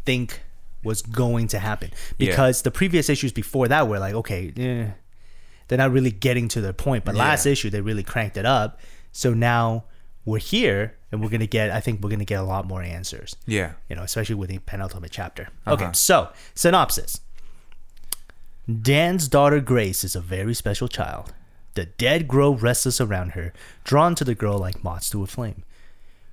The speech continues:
Speaker 1: Where the dead move, the air grows painfully cold. A curse or a gift, Grace's connection to the dead grows stronger,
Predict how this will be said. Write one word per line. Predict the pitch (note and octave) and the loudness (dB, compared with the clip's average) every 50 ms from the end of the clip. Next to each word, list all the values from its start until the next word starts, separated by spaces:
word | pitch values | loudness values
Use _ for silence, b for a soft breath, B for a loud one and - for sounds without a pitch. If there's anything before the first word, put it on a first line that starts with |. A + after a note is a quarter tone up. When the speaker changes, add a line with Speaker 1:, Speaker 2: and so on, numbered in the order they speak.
| - - - | -18 -4 2
Speaker 1:
Where | C3 C#3+ D#3 D#3+ | 6 6 8 8
the | D3+ D#3 C3+ | 6 4 4
dead | A#2+ C#3 E3 F#3+ F#3+ - | 4 4 4 4 6 4
move, | D#3+ D#3+ D3+ B2+ G#2+ F#2+ | 4 4 4 4 2 0
the | - G#2+ G2 - | -2 -4 -2 -2
air | A2 A2 G2+ | -2 -2 -2
grows | F#2+ - G#2+ G2+ F#2 F2+ - | -2 -2 -2 -2 -2 -2 -2
painfully | - - - - D3+ A#2+ G2+ - - D2+ D#2+ | -2 -2 -2 0 0 -2 -2 -4 -6 -8 -8
cold. | - - - - - - - - - b b b b b b b b b - | -8 -6 -6 -4 -6 -6 -8 -12 -16 b b b b b b b b b -2
A | - B2+ | 0 0
curse | - - - - - - - - | 0 2 2 2 4 4 2 0
or | - - C#3 C3+ | 0 0 0 0
a | C3 | 2
gift, | - - G#2+ E2 - - - - b b b b b b b b - | 0 0 -2 -2 -4 -8 -12 -12 b b b b b b b b 0
Grace's | - A#2+ A2+ A2 - A2 | 2 2 4 2 0 -2
connection | - - B2 A#2+ C3 B2+ - - F#2+ | -2 0 0 0 0 0 -2 -4 -4
to | - G2 | -4 -6
the | F#2 | -6
dead | F#2 G2 F#2 F2+ - | -4 -4 -4 -4 -4
grows | - G2+ F#2+ G2+ | -4 -4 -2 -2
stronger, | - - - E3 F3+ F3 C#3 - E2 D#2+ D#2+ | -2 0 0 0 2 2 0 -2 -4 -4 -6